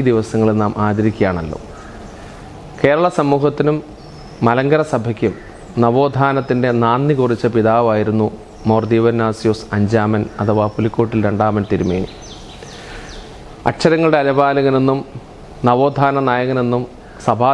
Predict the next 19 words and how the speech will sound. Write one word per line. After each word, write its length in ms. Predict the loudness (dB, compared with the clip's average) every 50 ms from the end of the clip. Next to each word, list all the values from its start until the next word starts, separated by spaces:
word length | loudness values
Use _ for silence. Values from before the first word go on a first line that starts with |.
| 2
തേജസ്സെന്നുമൊക്കെ 720 | 2 2 2 0 -2 -4 -2 0 2 2 0 0 0 0 0 0 0 0
അദ്ദേഹത്തെ 400 | 0 0 2 0 0 0 2 2 2
നാം 100 | 2 2 2
വിശേഷിപ്പിക്കാറുണ്ട്. 840 | 0 2 2 0 0 0 -2 -4 -2 0 0 0 0 0 -4 -6 -8 -10 -10 -14 -18 -18 -18 -18 -18 -18 -18 -18 -18 -18 -18 -18 -18 -18 -18 -18 -18 -18 -18 -18 -18 -18 -18 -18 -4 -2 -2
അദ്ദേഹത്തിൻ്റെ 540 | 2 2 2 2 2 2 2 2 2 4 2 4 4
ഓർമ്മദിനം 400 | 2 2 2 2 2 2 2 2 2
ആചരിക്കുന്ന 380 | 2 2 0 0 0 2 2 2 2
ഈ 40 | 2 2
ദിവസത്തിൽ 420 | 2 0 0 -2 -4 -4 -4 -12 -16 -18 -18 -6 -4 0
അദ്ദേഹത്തിൻ്റെ 500 | 0 2 2 2 2 2 2 0 0 2 2
ജീവിതങ്ങളും 460 | 4 4 4 4 4 2 2 2 0 2 2
പ്രവർത്തനങ്ങളും 680 | 2 2 0 0 0 0 0 2 4 4 2 2 0 -4 -8 -4 -2 0
നമുക്ക് 260 | 0 0 0 2 2 2
നൽകുന്ന 340 | 4 2 2 2 2 2 0 0 -2 -4 -10 -16 -20 -20 -20 -20 -20 -18 -18 -18 -18 -18 -18 -18 -18 -18 -18 -18 -18 -18 -18 -18 -18 -4 0 2 2
ഏതാനും 380 | 2 2 2 2 2 0 0 0 0
ചില 120 | 2 2 2 0 0 -2
സന്ദേശങ്ങൾ 580 | 0 2 2 2 2 2 2 0 0 0 0 0 -2 -6 -2 0
ചുരുക്കമായി 500 | 2 2 2 2 0 0 2 2 0 0 -2
പ്രതിപാദിച്ചുകൊള്ളട്ടെ. 840 | -4 -2 0 2 2 0 0 -4 -4 -4 -2 -2 -4 -4 -6 -8